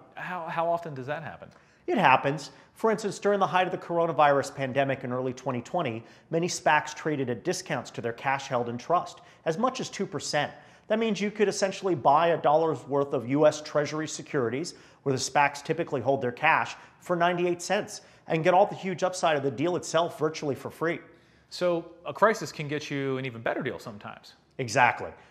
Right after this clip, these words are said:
Speaker 2: One story I love to tell is the, is the story about the two thousand eight financial crisis. My partner Whitney launched a spac fund called the T two spac Fund in October of that year. At the time, he was running a hundred million dollar hedge fund. He saw dozens of spacs trading for less than ten dollars,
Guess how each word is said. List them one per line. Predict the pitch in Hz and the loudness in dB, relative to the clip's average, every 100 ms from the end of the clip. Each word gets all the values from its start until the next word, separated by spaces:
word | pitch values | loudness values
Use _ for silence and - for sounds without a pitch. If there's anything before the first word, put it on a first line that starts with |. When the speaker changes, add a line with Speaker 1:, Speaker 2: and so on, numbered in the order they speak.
| _ | _
Speaker 2:
One | 262 247 | -2 -2
story | - 208 | 4 6
I | 156 | 8
love | 143 147 143 117 | 8 8 8 4
to | 123 | -4
tell | - 139 135 | 0 2 2
is | 117 - | 0 -2
the, | 120 113 117 | 0 0 -2
is | 120 107 | -8 -10
the | 127 | -12
story | - 160 143 | -2 2 2
about | 131 | 0
the | 120 | -2
two | - 147 | -10 -2
thousand | 151 135 123 | 0 2 -2
eight | 127 | -6
financial | - 120 120 120 117 | -6 -4 -2 -4 -4
crisis. | 110 92 - - - - - _ | -4 -4 -8 -12 -14 -16 -20 _
My | 147 | 4
partner | 135 165 185 160 | 6 4 4 0
Whitney | 147 202 147 | -2 -2 -4
launched | 147 127 151 - | -2 -2 -2 -4
a | 131 | -6
spac | - - 143 - | -6 -2 -2 -2
fund | - 123 | -2 -4
called | - 135 113 | -2 -2 -2
the | 117 | -8
T | - 180 175 | -10 -10 -10
two | - 165 | -8 -10
spac | 156 - 156 147 - | -8 -4 -2 -2 -2
Fund | 139 107 | -4 -2
in | 107 | -6
October | 104 - 156 156 | -8 -2 0 2
of | 127 | 0
that | 123 123 | 0 -2
year. | 117 101 - - - - | -2 -2 -6 -18 -20 0
At | 175 175 | 2 2
the | |
time, | 175 185 185 | 0 0 2
he | 175 | 0
was | 160 143 | -2 -2
running | 160 151 | -2 -2
a | |
hundred | 120 151 147 127 | -4 -4 -4 -4
million | 143 139 | -2 0
dollar | 135 123 113 | 4 4 2
hedge | 107 104 - | 0 -4 -6
fund. | 87 - - - _ | -12 -12 -20 -20 _
He | - | -6
saw | 190 196 | 2 4
dozens | 175 190 196 185 139 | 6 6 4 2 -6
of | 131 | -6
spacs | - 143 120 - | -4 -2 0 -2
trading | - 147 135 | -6 -4 -4
for | 123 120 | -4 -2
less | 131 135 | 0 0
than | 143 120 | -4 -4
ten | 120 120 | -2 0
dollars, | 101 101 147 | 2 2 -2